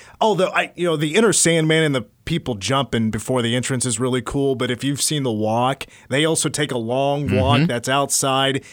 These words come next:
Speaker 1: and then they stuff them into a really skinny tubble, or tu-, tunnel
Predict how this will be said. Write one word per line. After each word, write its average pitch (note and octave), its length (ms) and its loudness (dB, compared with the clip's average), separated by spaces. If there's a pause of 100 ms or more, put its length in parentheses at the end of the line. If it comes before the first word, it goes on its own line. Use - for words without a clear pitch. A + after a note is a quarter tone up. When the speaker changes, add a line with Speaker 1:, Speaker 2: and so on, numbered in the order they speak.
(120)
Speaker 1:
and D#3+ 160 -4
then G#3+ 120 2
they E3+ 260 0
stuff F#3+ 400 0
them E3+ 160 0
into D#3 240 2
a C3 80 2
really D#3 300 2
skinny D#3 420 -2
tubble, A#2+ 600 0 (220)
or C#3+ 120 -4
tu-, - 200 -4 (240)
tunnel C3 640 4